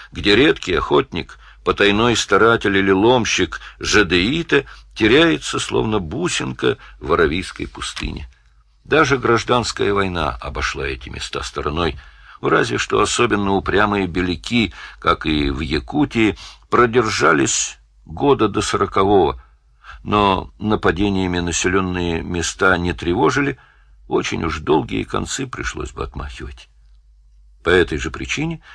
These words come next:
на них махнула рукой советская власть, как и на вовсе уж затерянные в чащобе раскольничьи скиты. Контрабандных тропок здесь нет,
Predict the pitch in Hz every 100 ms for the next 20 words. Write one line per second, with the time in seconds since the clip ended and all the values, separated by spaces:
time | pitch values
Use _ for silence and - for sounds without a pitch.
0 | - - 110 185 - 95 85 - 143 135
1 | 90 90 113 113 - 71 80 - - 82
2 | 76 80 80 - - _ _ - - -
3 | 78 - 78 71 76 73 71 - - -
4 | 95 - 80 78 85 95 92 82 78 76
5 | 69 - - 71 - - 135 123 - -
6 | - - 78 - - 87 80 73 - 73
7 | - - 64 - 64 - _ _ _ _
8 | _ _ _ _ _ _ - _ _ -
9 | 95 90 98 104 104 82 95 87 - 104
10 | - 76 - 76 69 - 65 -